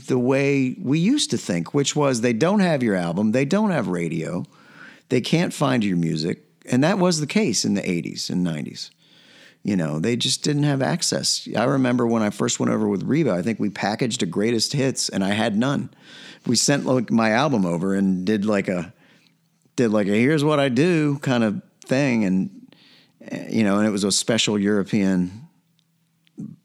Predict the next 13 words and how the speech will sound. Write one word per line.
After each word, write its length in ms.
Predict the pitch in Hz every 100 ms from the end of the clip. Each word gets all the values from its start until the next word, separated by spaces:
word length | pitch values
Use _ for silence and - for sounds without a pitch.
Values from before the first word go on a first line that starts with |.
| _ _
product 500 | - 113 127 69 -
or 60 | -
something. 400 | - - - - _ - - - -
And, 280 | 120 120
um, 400 | 113 104 98 98 - - _ _ _ _ _ _ _ _
and 160 | - 117
then 160 | 120 117
in 120 | 113
this 160 | 208
case, 320 | - 104 98 127
it 60 |
was 100 | 110
like, 240 | 113 104